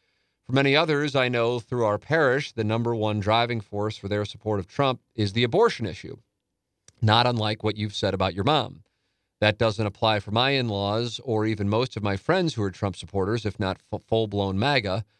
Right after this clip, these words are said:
who are probably more driven by the three things I've listed above. Anyway, sorry for the long response. While I'm here, I wanted to share a column with you, um, and it's titled The Lesser of Two Evils.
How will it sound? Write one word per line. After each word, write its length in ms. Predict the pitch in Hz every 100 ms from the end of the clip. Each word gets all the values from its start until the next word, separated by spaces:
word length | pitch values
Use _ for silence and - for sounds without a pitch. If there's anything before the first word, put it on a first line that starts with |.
| _ _ _ -
who 260 | 101 101
are 160 | 95 101
probably 400 | - 117 110 113
more 220 | 104 101
driven 280 | 98 101 98
by 140 | 92
the 80 | 90
three 260 | 95 98 98
things 280 | 101 92 95
I've 160 | 92
listed 280 | 101 98 101
above. 380 | 90 117 85 - -
Anyway, 280 | 117 143 127
sorry 300 | 123 135 131
for 80 | 131
the 60 | 131
long 240 | 123 131
response. 540 | 135 - 98 104 -
While 280 | 95 98 104
I'm 140 | 101 92
here, 360 | 127 131 131 - _ _ _ _ _
I 60 | 92
wanted 280 | 98 101 92
to 400 | - 101 98 98
share 300 | - 104 95
a 80 | 90
column 480 | - 143 139 127 120
with 200 | 113 113
you, 320 | 110 107 101 _ _ _ _
um, 1000 | 92 92 92 92 92 90 90 87 90 92 - _ _ _ _ _
and 200 | - 90
it's 180 | 87 -
titled 340 | - 95 95 90
The 80 |
Lesser 440 | 90 98 104 - 90
of 140 | 87
Two 320 | - - 113 -
Evils. 600 | 98 92 82 82 90